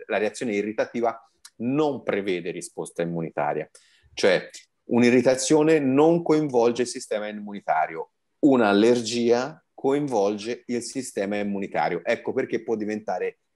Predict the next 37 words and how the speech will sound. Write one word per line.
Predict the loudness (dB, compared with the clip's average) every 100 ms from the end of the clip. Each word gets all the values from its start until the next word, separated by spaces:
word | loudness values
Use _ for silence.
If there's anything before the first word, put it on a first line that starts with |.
| -8
tendenzialmente | -4 -2 2 2 0 -4 -6
più | -8
grave, | -6 -6 -6 -8 -12 _ -6
va | 0
bene? | 2 2 -2 -8 _ -20 -20 _
Eh, | -2 0 2 0 -2 -2
ricordatelo, | -2 -2 0 -2 -2 -8 -12 _ _
se | -4 0
non | 0 0
c'è | -6 -4
un'allergia, | -4 -2 -4 -4 -6 -8 -4 -4 -4 -10 -16 _ _ -8
eh, | -4 -2 -2 -2
a | 0
un, | -2 -4 -10 -12 -12 -14 -14 -14 -12
una | -12 -10
sostanza | -6 0 0 4 2
o |
un'altra, | 4 2 0 2 2 2 -8 -20 -6
voi | 4 6
avete | 6 4 0
una | -6
semplice | -4 -4 -6 -6 -4
irritazione | -2 -2 -2 -4 -6 -6 -6
che | -6
può | -2 2
essere | 2 0 -4 -4
risolta | -4 -4 -6 -6 -8
nel | -10 -12
breve. | -8 -6
Se | 2 4
avete | 6 4
un'allergia, | 4 4 2 2 0 2 0
il | 0
problema | 2 2 2
diventa | 0 -2 -6
più | -14 _
complicato, | -4 -2 -2 2 2 2 2 2 -2